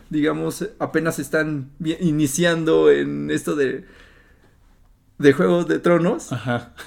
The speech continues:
Speaker 2: <laughs>
Speaker 1: Y que me gustó muchísimo es como los personajes siempre al fin y al cabo es conquista. O sea, conquista, y de hecho es como desde el principio, desde que empieza, eh,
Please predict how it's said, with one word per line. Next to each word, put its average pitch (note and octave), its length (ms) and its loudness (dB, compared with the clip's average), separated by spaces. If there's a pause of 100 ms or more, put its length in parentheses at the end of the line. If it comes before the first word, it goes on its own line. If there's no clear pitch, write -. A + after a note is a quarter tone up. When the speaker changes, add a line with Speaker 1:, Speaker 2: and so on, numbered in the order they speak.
(160)
Speaker 2:
<laughs> C4+ 300 4
Speaker 1:
Y A3 120 6
que G3 120 12
me F3 180 8
gustó D#3 400 4
muchísimo F#3 680 4
es F3+ 120 0
como F#3 560 2
los D#3+ 260 8
personajes F#3 1160 2
siempre F#3 400 6
al F#3 80 4
fin F#3 200 6
y - 20 2
al F#3 100 -2
cabo F#3 200 2
es F#3 80 0
conquista. E3 560 -4 (540)
O - 60 -14
sea, E3 140 2
conquista, F3+ 400 2
y D3+ 60 4
de D#3 100 4
hecho F#3+ 320 2
es F3 160 2
como F3+ 300 0
desde C#3 180 2
el C#3 100 4
principio, F3+ 600 2
desde C#3 280 2
que D#3+ 80 -4
empieza, D#3 460 -2
eh, C#3 480 -4